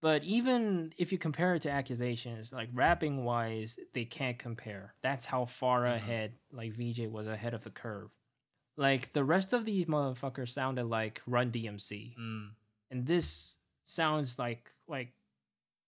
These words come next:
Speaker 1: Volume Two era Jay-Z.
Speaker 2: Mm.
Speaker 1: The smoothness is incomparable, <laughs> is what I'm
Speaker 2: Yeah.
Speaker 1: saying here. This is the album that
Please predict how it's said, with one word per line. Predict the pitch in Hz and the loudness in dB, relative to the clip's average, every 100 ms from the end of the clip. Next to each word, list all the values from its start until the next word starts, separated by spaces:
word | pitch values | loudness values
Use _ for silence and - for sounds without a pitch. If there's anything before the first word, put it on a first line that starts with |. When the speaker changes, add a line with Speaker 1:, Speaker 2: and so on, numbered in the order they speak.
| _ _ _ _ _ _ _ - | _ _ _ _ _ _ _ -14
Speaker 1:
Volume | 135 120 139 151 147 127 | -8 2 4 4 2 0
Two | 120 147 | -2 0
era | 123 110 | 0 -2
Jay-Z. | 113 123 117 107 110 120 - _ 120 | -4 -4 -4 -6 -10 -12 -18 _ -12
Speaker 2:
Mm. | 110 101 98 98 101 _ _ _ _ - | -10 -8 -10 -14 -18 _ _ _ _ -4
Speaker 1:
The | 151 | 0
smoothness | - 185 226 202 170 147 143 | 4 6 6 6 4 4 2
is | 127 | 0
incomparable, | 127 120 127 123 131 127 113 104 104 - - | 0 0 -2 2 4 4 2 0 -6 -10 -6
<laughs> | 139 | -4
is | 143 139 | -2 0
what | 123 | 0
I'm | 113 | 0
Speaker 2:
Yeah. | 104 | -2
Speaker 1:
saying | 120 110 | -4 -4
here. | 113 107 - _ _ _ _ _ _ _ | -6 -10 -14 _ _ _ _ _ _ _
This | 190 214 | 4 4
is | 269 214 | 2 2
the | 151 | 4
album | 143 147 135 | 6 4 4
that | 123 117 - | 4 2 -2